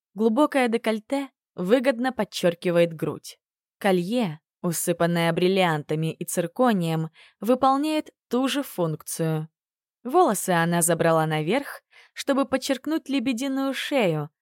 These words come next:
но специально оставила кокетливую прядь сбоку, чтобы невинно теребить ее, как сейчас. Первая красавица Гардии всегда пленяла мужские сердца. Принцы, наследные и не очень,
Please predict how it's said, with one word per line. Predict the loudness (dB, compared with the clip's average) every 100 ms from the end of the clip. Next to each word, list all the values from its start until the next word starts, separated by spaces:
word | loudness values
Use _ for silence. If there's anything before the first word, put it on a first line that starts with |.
| _ -4
но | -2
специально | -2 -2 -4 -2 0 0 -2
оставила | -4 0 2 2 0 -2
кокетливую | -2 -2 -2 0 0 2 2
прядь | 0 0
сбоку, | -2 -2 0 2 0 -2 -4 _ _
чтобы | -14 -4 -2 0
невинно | -2 -2 -2 -2 -4
теребить | -4 -2 -2 -2 -4 -6
ее, | -6 -6 -6 _ _ _
как | -8 -6
сейчас. | -6 -8 -8 -10 -10 -12 -16 _ _ _ _ _ _
Первая | 2 4 4 4
красавица | 2 0 2 2 2 0 -2 -2
Гардии | 0 0 0 -4 -4
всегда | -6 -6 -2 -2
пленяла | 0 2 2 4
мужские | 2 0 -4 -6 -4
сердца. | -4 -4 -6 -4 -4 -4 -10 _ _ _ _
Принцы, | 0 2 2 -2 -6 -10 -10 -12 0
наследные | 2 2 2 0 2 2 2
и | 2 0
не | 2 2
очень, | 0 -4 -4 -6 -6